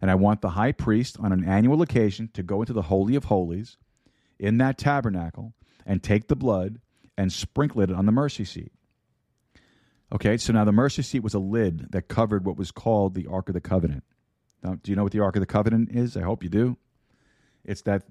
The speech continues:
it's that box that Indiana Jones went looking for. Do you remember? Okay.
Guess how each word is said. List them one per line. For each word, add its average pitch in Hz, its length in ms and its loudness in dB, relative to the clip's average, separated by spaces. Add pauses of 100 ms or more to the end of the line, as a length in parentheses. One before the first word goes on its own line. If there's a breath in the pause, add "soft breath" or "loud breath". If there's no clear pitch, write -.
(100)
it's 98 140 -2
that 95 260 2
box 101 340 0
that 92 320 0
Indiana 95 380 -2
Jones 98 260 2
went 104 140 0
looking 104 200 0
for. 117 280 -6 (960)
Do 87 80 -2
you 85 40 2
remember? 92 320 2 (880)
Okay. 110 260 -2